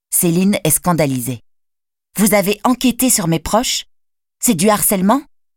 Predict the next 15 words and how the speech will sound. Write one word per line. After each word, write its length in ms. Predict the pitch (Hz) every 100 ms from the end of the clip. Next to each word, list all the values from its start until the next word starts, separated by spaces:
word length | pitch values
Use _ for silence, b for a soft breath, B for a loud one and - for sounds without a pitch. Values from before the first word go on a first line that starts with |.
| _ _ _ _ _ _ _ _ _ _ _ -
J'ai 180 | 156 175
aussi 300 | 170 170 165
épluché 400 | - 143 - 160
vos 160 | 143
relevés 340 | 135 147 131 156
téléphoniques, 720 | 160 147 156 147 135 - - B B -
vos 160 | 127
comptes, 500 | 135 - 123 143 - -
vos 240 | 117 131
derniers 380 | 117 131 135 147
déplacements, 680 | 147 - 151 - 165 165 -
les 180 | 175 165
leurs, 380 | 147 131 131 131 _ 151
la 120 | 139
totale. 380 | - - -